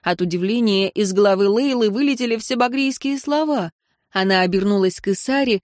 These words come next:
указала пальцем под стол. Он усмехнулся и ответил на камайнском «очень чисто, слишком чисто для человека, который не пользуется языком ежедневно». к тому же слова он подбирал с едва заметными паузами.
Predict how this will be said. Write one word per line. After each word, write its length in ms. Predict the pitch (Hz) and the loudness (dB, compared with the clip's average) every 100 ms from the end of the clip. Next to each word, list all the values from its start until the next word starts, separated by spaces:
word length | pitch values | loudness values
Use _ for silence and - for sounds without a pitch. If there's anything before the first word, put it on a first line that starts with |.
| _ | _
указала 520 | - 240 254 240 262 254 | -4 0 2 2 0 0
пальцем 460 | 254 233 - 233 | -2 -2 -2 -2
под 180 | 220 285 | -2 -6
стол. 380 | - - 185 143 - _ - | -8 -4 -2 -4 -12 _ 0
Он 200 | 202 202 | 2 2
усмехнулся 840 | 196 202 196 226 262 302 269 - | 2 0 0 2 2 2 0 0
и 120 | 220 240 | 0 0
ответил 640 | 262 269 254 254 190 196 | 0 -2 -4 -2 2 2
на 160 | 202 196 | 2 0
камайнском 800 | 202 208 285 320 269 - 214 - _ - | 0 0 0 0 0 0 -2 -2 _ -4
«очень 360 | 285 330 349 | 0 2 0
чисто, 520 | - 320 220 - 175 | 2 0 0 -2 -4
слишком 680 | 160 - 254 277 - 220 190 | -4 0 2 2 2 0 0
чисто 420 | 185 269 302 - 214 | 0 0 0 2 0
для 180 | 202 | 2
человека, 460 | 208 233 233 277 247 | 0 0 0 0 -2
который 360 | 240 233 240 240 | -2 -2 -2 0
не 180 | 240 240 | 0 0
пользуется 640 | 262 247 226 240 - 226 | -2 -2 -2 -4 -4 -6
языком 480 | 214 208 226 233 220 | -4 -6 -4 -2 0
ежедневно». 800 | 226 247 262 254 208 147 160 156 _ | 0 -2 -2 0 0 -2 -6 -8 _
к 100 | - | -4
тому 300 | - 196 196 | 0 2 2
же 140 | 190 196 | 0 -2
слова 480 | - 190 190 226 285 | 0 0 0 0 0
он 200 | 240 202 | 0 0
подбирал 520 | 202 175 202 208 196 | -2 0 0 2 2
с 140 | - | -2
едва 240 | 226 226 254 | -4 -2 0
заметными 540 | 262 262 247 254 277 | 0 -2 -2 -4 -4
паузами. 720 | 302 285 180 156 - 151 - | -4 -4 -4 -6 -8 -10 -12